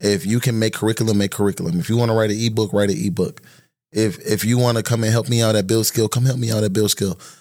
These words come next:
I humbly ask you to, because it's not for me. It's not for my mom, and it ain't for my pockets. It ain't for my legacy. What it is, is it's for the people that look like us, that come from where we come from,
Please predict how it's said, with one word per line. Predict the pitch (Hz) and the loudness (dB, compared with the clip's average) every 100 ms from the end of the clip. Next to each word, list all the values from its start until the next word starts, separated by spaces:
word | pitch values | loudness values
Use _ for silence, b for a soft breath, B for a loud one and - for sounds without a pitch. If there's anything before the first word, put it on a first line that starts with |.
| B | B
I | 123 | 0
humbly | 113 131 131 110 107 | 2 2 0 -2 0
ask | 101 123 - | 2 0 -2
you | 90 | -6
to, | - - - _ _ _ _ - | -10 -10 -12 _ _ _ _ -4
because | 117 127 113 92 | 0 2 2 0
it's | - 131 | -2 -2
not | 98 | -2
for | 117 117 | 0 0
me. | 107 90 - _ _ _ _ _ _ _ _ - | 0 -2 -8 _ _ _ _ _ _ _ _ -2
It's | 117 | 0
not | 104 95 | 0 0
for | 101 | 2
my | 90 | 2
mom, | 95 120 151 160 - _ - | 4 4 2 -2 -8 _ -6
and | 101 | 0
it | 98 | 0
ain't | 113 | 0
for | - | -2
my | 107 | -2
pockets. | 87 107 131 202 - - - b | 0 0 -2 -6 -16 -18 -20 b
It | - 107 | -2 0
ain't | 117 | 0
for | - | 0
my | 98 | 0
legacy. | 92 107 135 139 320 190 - b b | 2 2 0 -2 -4 -8 -14 b b
What | 110 | 0
it | 110 | 2
is, | 113 135 113 | 2 0 0
is | 87 | 0
it's | 107 | 0
for | - 113 104 | 0 2 0
the | 92 92 | 0 -2
people | - 135 123 104 95 - B B B | -2 -2 0 0 0 -6 B B B
that | 92 | 0
look | 85 104 | 2 2
like | 117 110 | 0 0
us, | 113 117 - - - _ _ _ | -2 -4 -6 -14 -20 _ _ _
that | - 95 | -4 0
come | 110 | 0
from | 110 107 | 0 0
where | 98 | 0
we | 98 | 0
come | 110 113 | 0 0
from, | 120 120 117 | 0 -2 -2